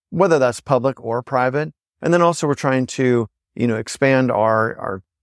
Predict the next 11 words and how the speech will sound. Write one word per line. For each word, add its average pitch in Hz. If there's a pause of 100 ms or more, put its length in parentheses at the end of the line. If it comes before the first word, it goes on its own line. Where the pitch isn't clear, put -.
(120)
terminal 147
design 120
and 101
our 98
operations 120
here 123
at, 113 (160)
at, 117 (180)
at 107
the 113
airport, 135